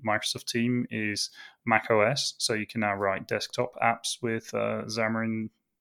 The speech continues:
Forms, sorry, maui, getting there. And, uh, I,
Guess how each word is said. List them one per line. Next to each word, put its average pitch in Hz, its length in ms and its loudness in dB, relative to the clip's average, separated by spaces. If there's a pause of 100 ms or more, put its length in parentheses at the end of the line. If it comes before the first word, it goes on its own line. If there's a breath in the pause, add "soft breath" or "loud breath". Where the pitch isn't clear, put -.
Forms, 110 480 -4
sorry, 107 420 -2 (100)
maui, 107 480 0 (100)
getting 113 360 -4
there. 110 300 0 (480 loud breath)
And, 113 340 4
uh, 107 300 4 (580 loud breath)
I, 123 120 10